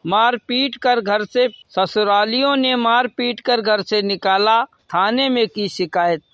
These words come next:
आपको बता दें, मामला शाहजहांपुर जनपद के थाना परौर क्षेत्र के गांव हरद्वारा का है,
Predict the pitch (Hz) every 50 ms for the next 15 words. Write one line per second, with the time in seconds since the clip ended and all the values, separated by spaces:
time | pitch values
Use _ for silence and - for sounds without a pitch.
0 | _ _ - 196 220 247 240 _ - 277 269 233 247 240 - 226 214 220 214 202
1 | 254 262 254 240 233 233 240 247 254 247 214 - 240 220 214 208 226 220 214 226
2 | 254 247 262 254 240 202 220 220 220 202 - 240 233 - _ - 247 226 - 208
3 | 208 220 226 233 233 196 - - 202 202 214 233 247 226 - - 226 226 202 -
4 | 220 202 - 240 240 226 196 214 214 220 226 214 175 185 202 196 180 196 185 190
5 | 196 202 208 202 180 196 196 180 165 170 170 165 160